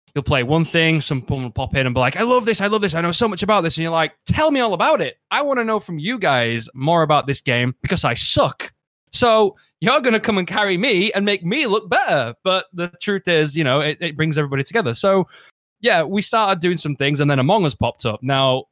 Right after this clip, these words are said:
that thing went from down here to here real quick, and everybody knows about Among Us by now. So by this point, I was like, "Well, look at all these people coming back to play this game," and they're, they're asking the Discord, they're like, "Oh, when we're next doing this? When we're next doing this? When we're," I'm like, "This is great.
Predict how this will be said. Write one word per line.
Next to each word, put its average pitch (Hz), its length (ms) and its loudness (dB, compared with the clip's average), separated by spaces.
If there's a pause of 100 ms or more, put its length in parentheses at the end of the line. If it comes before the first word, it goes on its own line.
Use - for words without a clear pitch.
(180)
that 165 240 -2
thing 143 280 -2
went 131 220 -2
from 127 140 -6
down 123 220 -2
here 151 380 2
to 127 180 -6
here 147 500 0
real 190 460 2
quick, 143 420 -2
and 143 100 -10 (140)
everybody 151 560 0
knows 120 240 2
about 113 240 -2
Among 107 240 -2
Us 107 100 -6
by 104 200 -2
now. 98 240 -6 (640)
So 175 180 2
by 190 160 2
this 202 160 0
point, 190 280 0
I 160 40 0
was 185 180 0
like, 170 160 0
"Well, 170 180 -4
look 190 140 -8
at - 40 -4
all 190 60 0
these 202 160 0
people 233 280 -2
coming 156 260 -2
back 208 240 -2
to 147 100 -8
play 208 220 2
this 175 160 0
game," 202 300 0
and 160 120 0
they're, 151 160 -2
they're 156 180 -2
asking 202 360 -2
the 139 80 -2
Discord, 160 380 -4
they're 156 60 0
like, 156 180 -2
"Oh, 226 120 0
when 226 220 0
we're 233 60 2
next - 200 -2
doing 233 200 -2
this? 233 200 -2
When 240 140 -2
we're 240 60 -4
next 240 180 -6
doing 247 200 -6
this? 262 180 -2
When 240 80 -4
we're," 240 80 -6
I'm 185 120 -2
like, 147 220 -2 (460)
"This - 140 -2
is 262 100 0
great. 320 420 0